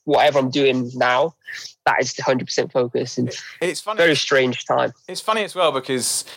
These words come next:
Speaker 2: now it's, it's kind of not unusual for someone to maybe be a star in gaming and then make the move across to real racing, or, you know, gaming is very much at the forefront at the moment.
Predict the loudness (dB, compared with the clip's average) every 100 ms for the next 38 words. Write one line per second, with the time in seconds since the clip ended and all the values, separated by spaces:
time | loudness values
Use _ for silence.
0 | -20 -8 -2 0 0 -2 -2 -2 -2 -2
1 | -2 0 0 0 -2 -6 -4 0 0 0
2 | -2 -2 -2 -2 -4 -6 -8 -4 0 0
3 | -2 -4 -2 0 0 -2 -2 0 0 0
4 | -4 -4 -8 -2 0 0 -2 -2 0 -2
5 | -4 -2 0 0 -4 -4 -4 -2 -2 0
6 | 0 -2 -2 -2 -4 -2 0 0 -2 -2
7 | -2 -4 -4 -2 0 -2 -2 -2 0 -2
8 | -4 -2 0 0 -4 -12 -16 -10 -2 -2
9 | -2 -6 -6 -2 -2 -2 -4 -2 0 0
10 | -4 -8 -4 -4 -2 -4 -4 -6 -2 0
11 | 0